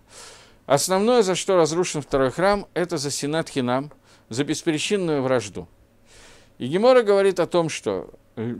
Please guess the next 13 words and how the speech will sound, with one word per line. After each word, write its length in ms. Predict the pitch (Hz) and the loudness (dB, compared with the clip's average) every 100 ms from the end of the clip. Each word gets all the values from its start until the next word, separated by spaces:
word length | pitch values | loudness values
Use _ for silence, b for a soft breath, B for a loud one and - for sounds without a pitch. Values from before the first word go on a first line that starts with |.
| - | -10
все 380 | - 208 226 | -6 2 2
поколения, 680 | - 160 - 165 175 139 101 | 0 -6 2 4 4 0 -4
в 40 | |
которых 360 | - - 127 - | -6 -6 -4 -6
храм 340 | - 156 127 | 0 2 2
не 140 | 139 151 | 2 0
построен, 600 | - 123 - 202 233 147 | -2 -4 2 4 4 4
третий 360 | 123 113 - | -2 -4 -4
храм 260 | 95 104 95 | -8 -6 -4
не 80 | 104 | -4
восстановлен, 680 | 110 - 127 135 107 90 | -4 -4 -2 0 -2 -4
не 100 | 95 | -8
построен, 500 | 98 107 - 92 78 | -8 -8 -6 -10 -10